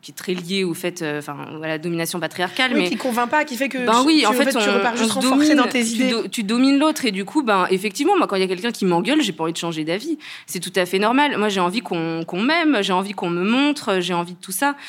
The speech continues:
Speaker 1: Et je pense que c'est effectivement beaucoup par l'empathie et beaucoup par l'amour, euh, qu'on peut changer d'avis. Euh, et beaucoup par aussi des espaces de, de solidarité qui peuvent se mettre en place. J'ai l'impression que dans le monde militant, par exemple,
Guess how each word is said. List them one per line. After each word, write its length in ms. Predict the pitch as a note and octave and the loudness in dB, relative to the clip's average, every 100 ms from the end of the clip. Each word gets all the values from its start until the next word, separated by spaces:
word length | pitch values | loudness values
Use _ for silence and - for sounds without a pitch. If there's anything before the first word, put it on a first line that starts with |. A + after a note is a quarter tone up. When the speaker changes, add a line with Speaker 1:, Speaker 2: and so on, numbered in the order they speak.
| - - - | -18 -14 0
Speaker 1:
Et 160 | F3+ | 0
je 80 | F3 | 2
pense 200 | C4 - | -2 -4
que 80 | A3 | -4
c'est 160 | - | -2
effectivement 440 | F#3 G3+ F#3+ C4+ C#4+ | -2 -2 -2 2 2
beaucoup 280 | G#3+ A3 G#3 | 2 -4 0
par 160 | G3 | 0
l'empathie 480 | F#3+ F#3 F#3 F#3+ B3+ | 0 0 -2 -2 -2
et 40 | |
beaucoup 260 | F#3+ F3+ A3 | -2 -4 -4
par 180 | G3+ F#3+ | -4 -2
l'amour, 400 | F#3 F#3+ A3+ G#3+ | 0 0 0 0
euh, 140 | E3+ | -2
qu'on 160 | E3+ F3 | -2 -6
peut 100 | F3+ | -4
changer 320 | F3 F3 F3 | -4 -4 -4
d'avis. 340 | F3 F3+ C4+ D4+ - - - - - _ | -4 -4 -6 -8 -14 -20 -20 -20 -20 _
Euh, 300 | F3+ F3 F3 | 0 2 2
et 80 | F#3 | 0
beaucoup 260 | F3+ F#3+ C#4+ | -2 -2 0
par 200 | A3+ G3 | 0 0
aussi 200 | F#3+ A3 | -2 -2
des 200 | G3+ F3+ | -4 -4
espaces 360 | F3+ G#3+ G#3 | -2 -4 -2
de, 140 | F#3 F3 | -4 -2
de 360 | F3 F3 F3 | -2 -4 -8
solidarité 580 | F#3 F3+ E3+ F#3 F3+ A3+ | -6 -4 -2 -4 -4 -8
qui 120 | G3 | -8
peuvent 220 | F3+ E3+ | -8 -6
se 100 | - | -6
mettre 240 | F3+ F3 - | -4 -4 -4
en 80 | G3+ | -4
place. 240 | C4 A3+ | -2 -2
J'ai 60 | F#3+ | -4
l'impression 400 | F3+ F#3 E3+ A3+ | -4 -6 -4 -4
que 60 | |
dans 100 | G3 | -2
le 80 | F3+ | -2
monde 160 | F3 F3+ | -4 -4
militant, 440 | F#3 F3 E3+ B3 | -6 -6 -6 -4
par 160 | B3 F3 | -4 -4
exemple, 360 | E3 A3 B3 | -4 -4 -4